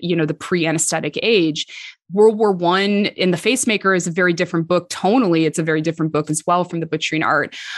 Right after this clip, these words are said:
I didn't know much about the First World War going into it, which is probably why it took me five years to research and <laughs> write this book, 'cause I was starting from zero. I really was sort of at,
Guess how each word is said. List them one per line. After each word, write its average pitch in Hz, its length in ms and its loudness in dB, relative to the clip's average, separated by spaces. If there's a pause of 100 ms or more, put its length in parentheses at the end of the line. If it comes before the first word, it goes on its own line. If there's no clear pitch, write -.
(160)
I 247 80 2
didn't 392 300 2
know 294 180 4
much 226 440 0
about 160 320 0
the 165 40 -8
First - 380 -4
World 165 160 -2
War 165 160 2
going 160 280 0
into 175 300 -2
it, 139 80 0
which - 160 -6
is 190 100 -6
probably 302 440 -2
why 262 140 2
it 208 100 -2
took 190 160 -4
me 180 100 2
five 170 260 -2
years 165 220 -2
to 165 80 -4
research 160 340 0
and 180 100 0
<laughs> - 20 0
write 208 160 0
this - 200 -2
book, 170 180 2
'cause - 120 -4
I 180 60 2
was 180 200 -2
starting 208 340 2
from 180 180 -2
zero. 156 280 2
I 185 100 2
really 240 440 2
was 202 220 2
sort 190 160 2
of 175 100 -2
at, 165 300 -2